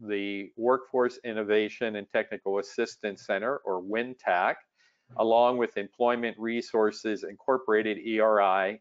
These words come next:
and the University of Wisconsin-Madison. Through Explore Work, students can create a profile where work can be saved and their progress tracked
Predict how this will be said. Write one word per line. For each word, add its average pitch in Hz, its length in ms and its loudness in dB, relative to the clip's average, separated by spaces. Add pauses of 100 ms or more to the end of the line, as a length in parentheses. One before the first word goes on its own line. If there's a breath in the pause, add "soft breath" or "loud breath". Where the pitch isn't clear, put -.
and 123 140 -2
the 127 40 0
University 127 600 0
of 107 140 2
Wisconsin-Madison. 104 1300 -2 (1600)
Through 185 340 6
Explore 131 380 4
Work, 120 360 2
students 123 400 -4
can 110 180 -8
create 104 320 2
a 95 40 -2
profile 127 760 0
where 101 140 2
work 101 240 -2
can 98 120 -8
be 90 120 -12
saved 117 640 0
and 104 100 -8
their 95 100 -2
progress 107 580 2
tracked 104 480 0